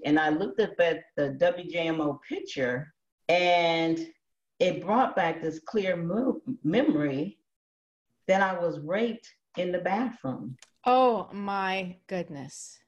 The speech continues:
Speaker 1: I totally had blanked it out.
Speaker 2: Wow.
Speaker 1: So
Speaker 2: At the
Speaker 1: then
Speaker 2: radio,
Speaker 1: after
Speaker 2: at the radio station? Like
Speaker 1: At the
Speaker 2: there?
Speaker 1: radio station. I never told anybody because, number one, I wasn't supposed to be there. It just hit me that moment on
Speaker 2: Oh my
Speaker 1: Lisa's
Speaker 2: gosh.
Speaker 1: stage when I looked at the picture.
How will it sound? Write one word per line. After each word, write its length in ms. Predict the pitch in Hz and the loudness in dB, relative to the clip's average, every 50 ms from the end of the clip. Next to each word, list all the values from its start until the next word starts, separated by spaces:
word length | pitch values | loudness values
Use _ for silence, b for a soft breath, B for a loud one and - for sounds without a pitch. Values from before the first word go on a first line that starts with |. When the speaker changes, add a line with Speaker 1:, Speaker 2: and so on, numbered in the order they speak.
| _ _ _ - | _ _ _ -2
Speaker 1:
I 120 | 165 - 175 - | -2 -2 -2 -4
totally 640 | - - - - 233 240 254 262 247 240 247 247 | -8 -10 -2 2 4 6 6 6 4 4 4 2
had 260 | 247 254 208 196 - - | 0 -2 -4 -4 -6 -6
blanked 360 | 185 196 196 196 196 - 185 | -4 -2 -2 -2 -2 -4 -6
it 100 | 180 175 | -6 -4
out. 320 | 175 196 254 247 - - _ | -4 -4 -4 -6 -8 -10 _
Speaker 2:
Wow. 800 | - 170 165 165 160 156 151 139 135 135 131 131 131 143 165 156 - _ _ _ | -10 -6 -2 0 0 0 0 0 -2 -2 -4 -4 -6 -8 -10 -12 -18 _ _ _
Speaker 1:
So 120 | - 247 226 | 4 4 4
Speaker 2:
At 100 | 220 220 | 4 2
the 80 | 233 | 0
Speaker 1:
then 100 | 240 226 | 2 2
Speaker 2:
radio, 320 | 220 220 226 220 233 226 214 | 2 2 2 2 2 2 2
Speaker 1:
after 140 | 202 - 233 | 2 2 2
Speaker 2:
at 140 | 247 233 | 0 0
the 80 | 240 233 | 0 -2
radio 320 | 208 208 208 208 208 202 | -4 -2 -2 0 0 0
station? 580 | 220 214 - 254 240 254 - - 339 339 359 392 - - _ _ _ | -2 -2 0 0 0 0 0 -4 -4 -4 -4 -6 -8 -14 _ _ _
Like 140 | - 196 185 175 | -6 -6 -2 0
Speaker 1:
At 40 | 170 | 2
the 60 | 196 | 2
Speaker 2:
there? 160 | 196 208 226 | 4 4 4
Speaker 1:
radio 240 | 262 269 202 185 165 | 4 4 4 2 0
station. 220 | - - 156 - 156 | -2 -2 -4 -2 -2
I 60 | 147 | 0
never 260 | 156 156 160 175 202 | 2 2 2 2 0
told 380 | 208 - - 180 180 175 175 - - | 0 0 2 2 2 2 0 -4 -4
anybody 920 | 185 196 208 214 214 214 190 139 127 113 104 107 101 110 127 156 247 - - _ _ _ _ _ _ _ _ _ - | -4 -2 -2 0 -2 -2 -2 0 -2 -2 -2 -2 -4 -4 -2 -2 -4 -4 -8 _ _ _ _ _ _ _ _ _ 0
because, 240 | 147 147 190 165 | 2 4 4 4
number 180 | 160 175 170 156 | 2 2 -2 -2
one, 220 | 160 170 190 185 | 0 0 0 0
I 60 | 175 170 | 2 0
wasn't 280 | 165 160 156 156 151 | 0 0 -2 -2 -4
supposed 300 | 156 - 160 151 151 - - | -6 -4 -4 -4 -4 -4 -10
to 60 | 117 | -12
be 300 | - - 185 226 262 - | -10 -8 -4 -4 -2 0
there. 420 | - 131 123 113 113 - - - _ _ _ _ _ _ _ _ _ _ _ _ _ _ _ _ _ _ _ | 0 0 0 0 -2 -4 -6 -8 _ _ _ _ _ _ _ _ _ _ _ _ _ _ _ _ _ _ _
It 200 | - 208 214 196 | 4 4 4 4
just 220 | 233 247 262 254 - | 4 2 2 2 0
hit 200 | - 302 302 - | -2 -4 -4 -2
me 180 | 220 214 196 196 202 | -2 -4 -4 -2 -2
that 240 | 202 208 202 - | -2 -2 -2 0
moment 420 | 214 220 233 254 247 202 156 143 - - | 0 2 2 2 2 2 0 -2 -2 -4
on 280 | 175 180 175 180 185 | -4 -2 -2 0 2
Speaker 2:
Oh 120 | 240 269 254 | 2 2 2
my 100 | 226 156 | 2 0
Speaker 1:
Lisa's 60 | 139 - | -2 -2
Speaker 2:
gosh. 140 | 156 170 | 0 2
Speaker 1:
stage 200 | 226 240 220 208 - - | 2 2 2 2 -2 -8
when 100 | 175 165 | -8 -6
I 80 | 165 | -6
looked 260 | 165 180 190 190 - 185 | -6 -6 -8 -10 -10 -12
at 100 | - - | -12 -10
the 80 | 156 147 | -10 -10
picture. 540 | - - - - - - - - - 226 | -4 0 0 0 0 -2 -8 -8 -8 -8